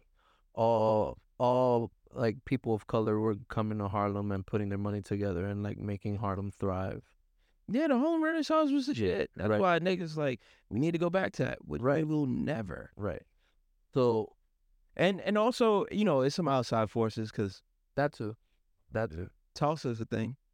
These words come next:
Speaker 1: Tulsa's definitely a thing.
Speaker 2: <laughs>
Speaker 1: Tulsa's definitely
Speaker 2: That, that happened.
Speaker 1: Yo, talking about Tulsa, what did you think of that reenactment on, um, the Watchmen show?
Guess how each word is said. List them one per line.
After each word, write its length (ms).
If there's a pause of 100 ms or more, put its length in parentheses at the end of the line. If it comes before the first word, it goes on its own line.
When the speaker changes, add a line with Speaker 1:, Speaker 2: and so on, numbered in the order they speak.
Speaker 1:
Tulsa's 420
definitely 380
a 40
thing. 520 (200)
Speaker 2:
<laughs> 140
Speaker 1:
Tulsa's 360
definitely 280
Speaker 2:
That, 240
that 180
happened. 400 (500)
Speaker 1:
Yo, 180
talking 260
about 180
Tulsa, 400 (380)
what 180
did 100
you 140
think 240
of 120
that 140
reenactment 720
on, 300
um, 400
the 60
Watchmen 420
show? 240